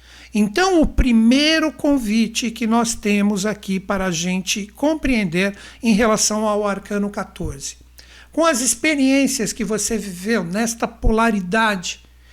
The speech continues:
que agora encerra o ciclo, passamos por todos os eclipses do ano,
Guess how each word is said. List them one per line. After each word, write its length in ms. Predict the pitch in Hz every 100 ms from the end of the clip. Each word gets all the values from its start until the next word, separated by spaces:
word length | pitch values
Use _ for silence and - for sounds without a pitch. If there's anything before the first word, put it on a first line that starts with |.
| -
que 80 | -
agora 300 | 196 247 233
encerra 600 | 226 - - 247 262 -
o 40 | 226
ciclo, 600 | - - 240 233 226 190
passamos 720 | - 208 - - 262 254 240
por 220 | - 202
todos 480 | - - 269 226 226
os 160 | 226 214
eclipses 580 | 208 226 226 226 208 185
do 240 | 214 196
ano, 340 | 220 233 202